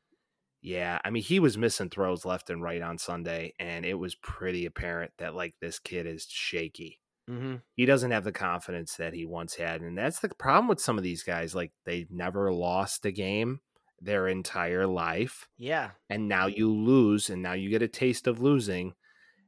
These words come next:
Speaker 1: and now you're starting to hear footsteps.
Speaker 2: Yeah. I mean, <clears throat> granted,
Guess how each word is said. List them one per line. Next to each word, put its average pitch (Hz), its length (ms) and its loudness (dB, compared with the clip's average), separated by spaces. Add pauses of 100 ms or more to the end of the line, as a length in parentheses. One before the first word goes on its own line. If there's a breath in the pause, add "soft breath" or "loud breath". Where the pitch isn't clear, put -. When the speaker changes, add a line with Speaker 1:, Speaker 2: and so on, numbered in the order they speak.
(160 soft breath)
Speaker 1:
and 90 180 -4
now 90 160 0
you're 90 160 0
starting - 340 2
to 92 60 -2
hear 92 160 -2
footsteps. - 640 -4 (840)
Speaker 2:
Yeah. 139 220 0 (220)
I 175 140 6
mean, 180 260 4 (240)
<clears throat> - 340 -10
granted, 170 640 -2